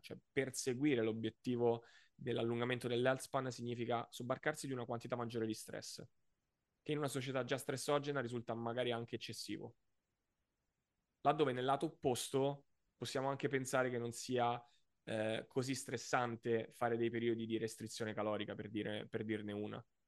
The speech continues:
Quindi, eh, ne ho detta una ovviamente, quindi ti dico, da-, dal mio punto di vista è meno complicato perseguirne, perseguire il lifespan dell'health span.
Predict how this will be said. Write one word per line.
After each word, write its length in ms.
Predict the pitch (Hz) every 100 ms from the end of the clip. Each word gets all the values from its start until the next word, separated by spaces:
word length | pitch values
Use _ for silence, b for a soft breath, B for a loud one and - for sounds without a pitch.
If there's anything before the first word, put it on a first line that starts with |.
| _ _ _
Quindi, 420 | - 120 113 - -
eh, 140 | 110 -
ne 120 | 110
ho 20 |
detta 300 | 107 110 117
una 160 | 110 107
ovviamente, 420 | 107 107 107 110
quindi 200 | 117 113
ti 120 | 113
dico, 420 | 123 113 110 110 - _
da-, 360 | 131 123 117 113
dal 460 | 131 123 123 123 123
mio 240 | 127 135
punto 320 | 131 135 120
di 100 | 127
vista 320 | 131 135 -
è 60 | 117
meno 720 | 113 123 123 123 123 120 120 _ _ _ _ _ _
complicato 1300 | 139 135 - 135 131 147 147 147 151 147 147 143 - -
perseguirne, 1040 | 131 113 135 127 131 123 123 127 127 123
perseguire 480 | - 131 131 131 127
il 80 | 123
lifespan 540 | 131 131 - 135 131
dell'health 360 | 117 113 110 107
span. 460 | - 120 143 170